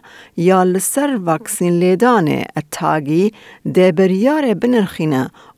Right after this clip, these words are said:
و لە گۆری پەژاندنا وان نۆڤاڤاکس دێ دە هەفتەیەن لە پێش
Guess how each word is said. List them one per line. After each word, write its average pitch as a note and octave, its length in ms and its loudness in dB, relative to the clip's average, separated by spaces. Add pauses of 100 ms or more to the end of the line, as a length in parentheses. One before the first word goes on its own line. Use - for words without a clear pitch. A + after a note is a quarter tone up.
و F#3 120 4
لە D3+ 200 0
گۆری A3 480 2
پەژاندنا D3+ 760 0
وان E3 280 0 (340)
نۆڤاڤاکس E3 800 0
دێ D#3 320 0
دە D3 140 -8
هەفتەیەن G3 760 0
لە C#3+ 180 -6
پێش F3 320 -2